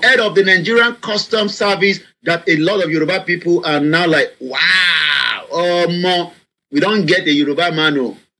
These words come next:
We now have a Yoruba custom." Look at his eyes. You can see he looks like me, eh? You understand what I know? You get me? Hmm? But remember, this one is only for four years. After four years, Bola Tinubu needs to negotiate another four years.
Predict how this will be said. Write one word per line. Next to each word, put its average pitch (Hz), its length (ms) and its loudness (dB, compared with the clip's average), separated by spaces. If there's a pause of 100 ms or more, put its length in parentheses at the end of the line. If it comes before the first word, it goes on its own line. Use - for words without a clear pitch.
(640)
We 139 220 0
now 196 360 2
have 180 340 -2
a 143 140 0
Yoruba 160 960 2
custom." 156 520 2
Look 202 140 2
at - 140 2
his 147 120 0
eyes. 147 460 0 (460)
You 151 80 -8
can 156 180 2
see 226 380 0
he 175 140 2
looks 175 260 2
like 135 180 0
me, 143 400 0
eh? 160 300 2 (140)
You 143 100 -2
understand 156 360 -2
what 160 100 2
I 143 80 0
know? 160 320 -2 (360)
You 139 140 -4
get 190 200 0
me? 196 240 -2 (440)
Hmm? 202 320 0 (680)
But 131 140 0
remember, 180 420 2
this 170 180 0
one 160 120 -2
is 147 120 2
only 160 160 2
for 139 120 0
four 151 200 2
years. 135 300 4
After 165 280 -2
four 151 200 2
years, 139 200 2
Bola 147 240 0
Tinubu 147 360 -2
needs 143 140 2
to 135 60 0
negotiate 123 460 2
another 131 280 0
four 131 180 0
years. 123 360 4